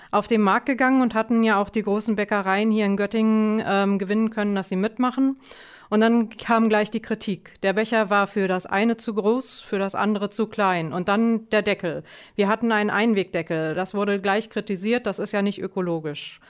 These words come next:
Und, ähm, durch diese Kritik waren meine Schüler ziemlich geknickt, weil die dachten, sie tun etwas Gutes. Und, äh, dann bekommen sie so eine Kritik und waren erstmal ziemlich geknickt.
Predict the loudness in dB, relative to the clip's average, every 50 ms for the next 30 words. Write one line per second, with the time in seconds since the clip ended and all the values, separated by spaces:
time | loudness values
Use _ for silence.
0 | -20 -20 -20 -20 -20 -20 -20 _ -2 0 2 4 4 2 2 2 2 4 4 4
1 | 4 4 4 4 2 2 2 2 0 0 2 0 -2 -2 -2 -2 -4 -4 -2 -2
2 | -2 0 0 2 2 2 2 0 0 -2 -2 -2 0 -2 -2 -4 -4 -2 0 0
3 | 0 0 0 -4 -6 -2 -2 -2 -2 0 0 0 0 0 0 0 -2 -2 -2 -2
4 | -2 -2 -2 -4 -6 -4 -2 -2 -2 -2 -2 -4 -6 -6 -4 -2 -2 0 0 0
5 | -2 -2 -4 -10 -12 -6 -2 0 2 2 2 2 0 0 0 0 2 2 2 2
6 | 2 0 2 2 0 0 -2 0 0 0 0 0 0 0 0 0 0 0 -2 -4
7 | -6 -6 -6 -8 -10 -8 -6 -4 -4 -2 0 0 0 0 -2 -4 -4 -4 -4 -4
8 | -4 -6 -10 -12 -6 -2 -2 0 -2 -2 -6 -8 -12 -12 -10 -10 -10 -10 -10 -12
9 | -18 -20